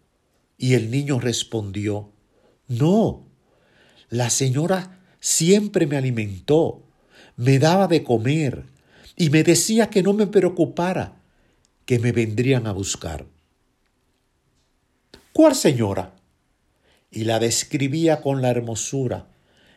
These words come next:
y el rostro de la Virgen María. Ahí no había mujer alguna, ni viva ni muerta.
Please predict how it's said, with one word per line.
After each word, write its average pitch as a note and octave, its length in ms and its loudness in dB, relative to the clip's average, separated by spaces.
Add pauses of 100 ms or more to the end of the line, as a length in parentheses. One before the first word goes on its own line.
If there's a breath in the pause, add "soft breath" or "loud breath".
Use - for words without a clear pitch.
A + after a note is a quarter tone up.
(140)
y B2 140 -2
el G#2+ 120 0
rostro A#2+ 560 0
de G2+ 100 -4
la F#2+ 100 -4
Virgen G2+ 400 -6
María. E2 420 -12 (1120 loud breath)
Ahí A3 280 6
no A#3 160 6
había G3+ 260 6
mujer E3+ 320 2
alguna, C#3 600 0 (600)
ni A#2+ 240 -2
viva G#3 480 0 (280)
ni G#2 120 -6
muerta. G2 440 -6